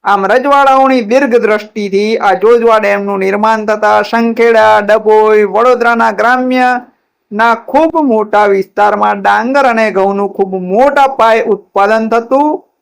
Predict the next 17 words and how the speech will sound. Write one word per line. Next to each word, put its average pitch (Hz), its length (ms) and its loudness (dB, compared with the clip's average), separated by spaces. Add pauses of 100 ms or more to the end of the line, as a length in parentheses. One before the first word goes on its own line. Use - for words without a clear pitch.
(180)
રહેલું 214 460 0
છે. - 280 -12 (460)
અને 196 200 -2
આ 196 180 2
હરિયાળી 254 500 2
ક્રાંતિમાં 202 800 -2 (260)
વડવાણા 254 500 0
સિંચાઈ 196 480 -2
તળાવ 196 320 0
સહિત 202 360 0 (320)
આ 214 120 4
જોજવા 233 460 2
ડેમનું 185 380 -4
પણ 262 240 -2
આગવું 190 380 -2
યોગદાન 190 520 0
છે. - 360 -16